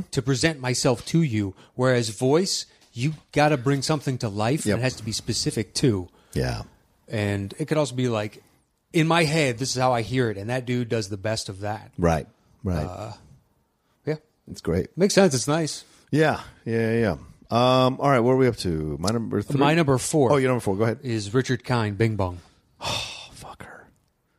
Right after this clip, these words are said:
Speaker 2: It's not on this list.
Speaker 1: Not on the list?
Speaker 2: Fucker.
Speaker 1: He put, "The imaginary friend we all wished we had. Richard Kind brought his usually playfulness that he has brought in works before, a la Paul Lassiter in Spin City, but sprinkles
Speaker 2: Ah.
Speaker 1: in some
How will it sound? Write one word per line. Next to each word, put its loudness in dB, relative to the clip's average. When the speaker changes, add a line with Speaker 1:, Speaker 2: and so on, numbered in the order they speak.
Speaker 2:
It's -12
not 4
on 4
this -4
list. -12
Speaker 1:
Not 2
on -2
the -4
list? -6
Speaker 2:
Fucker. -14
Speaker 1:
He 0
put, 2
"The 4
imaginary 4
friend 2
we 4
all 6
wished 2
we 2
had. -2
Richard 0
Kind 0
brought 2
his -2
usually 0
playfulness -4
that 0
he 0
has 0
brought 2
in -4
works -2
before, -2
a -4
la 0
Paul -2
Lassiter -2
in -4
Spin -4
City, -2
but -6
sprinkles 0
Speaker 2:
Ah. 4
Speaker 1:
in 2
some -2